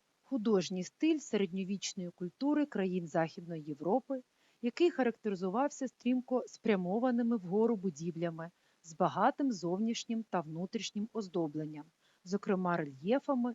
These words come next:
статуями, вітражами. Випишіть, будь ласка,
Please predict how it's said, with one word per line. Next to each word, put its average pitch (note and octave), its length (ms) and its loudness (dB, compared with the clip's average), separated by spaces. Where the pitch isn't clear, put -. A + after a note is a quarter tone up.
статуями, G3 880 -4
вітражами. E3+ 640 -6
Випишіть, A#3+ 540 2
будь G3 160 -2
ласка, F#3 360 0